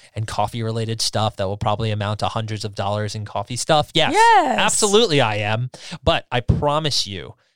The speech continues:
Speaker 1: that it's more than worth it if you just take fifteen minutes each morning and make something special.
Speaker 2: All right. That's your final pitch for coffee, huh?
Speaker 1: That was it. I went big.
Speaker 2: <laughs> So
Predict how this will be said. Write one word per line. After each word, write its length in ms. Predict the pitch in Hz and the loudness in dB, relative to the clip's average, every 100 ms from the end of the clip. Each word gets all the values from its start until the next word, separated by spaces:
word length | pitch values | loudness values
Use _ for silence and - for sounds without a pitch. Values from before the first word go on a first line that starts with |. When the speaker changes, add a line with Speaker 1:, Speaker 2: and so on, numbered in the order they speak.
| _ | _
Speaker 1:
that 120 | 117 | -6
it's 180 | 135 - | -6 -4
more 460 | 131 131 143 151 156 | -2 0 0 0 -2
than 260 | 135 127 | -4 -6
worth 320 | 110 135 127 - | -2 -2 -2 -6
it 160 | 87 | -12
if 160 | - - | -12 -10
you 80 | 135 | -8
just 460 | - 131 120 - | -4 -2 -2 -6
take 280 | - 101 - | -8 -12 -12
fifteen 600 | _ - 117 - 135 131 | _ -14 -12 -10 -8 -6
minutes 380 | 110 104 101 - | -6 -8 -10 -16
each 300 | - 117 - | -12 -10 -8
morning 400 | 113 104 92 101 110 _ - _ | -6 -8 -10 -16 -20 _ -20 _
and 240 | 110 110 104 | -8 -6 -6
make 260 | 101 104 | -8 -8
something 680 | - - 101 104 107 104 104 _ _ - | -8 -6 -8 -8 -8 -8 -10 _ _ -8
special. 960 | - - - _ 92 92 - - - _ _ _ _ _ _ _ - | -4 -4 -6 _ -6 -4 -6 -10 -20 _ _ _ _ _ _ _ -10
Speaker 2:
All 80 | 214 | -6
right. 260 | 269 269 - _ _ _ _ - | -4 -6 -12 _ _ _ _ -10
That's 260 | 220 - | -8 -6
your 80 | 254 | -4
final 320 | - 247 247 | 0 0 0
pitch 260 | 247 254 - | 2 2 2
for 100 | 269 | -6
coffee, 380 | - 359 - 185 | -2 -2 -2 -8
huh? 220 | 202 269 | -8 -2
Speaker 1:
That 140 | 123 139 | 4 6
was 220 | 143 127 | 6 4
it. 240 | 135 107 _ | 4 2 _
I 100 | - | -2
went 260 | 123 131 120 | 2 2 2
big. 320 | 127 113 104 - | 2 2 -2 -8
Speaker 2:
<laughs> 40 | 185 - - - - _ - | -10 -10 -14 -20 -20 _ -8
So 400 | - 330 320 311 | 2 4 4 2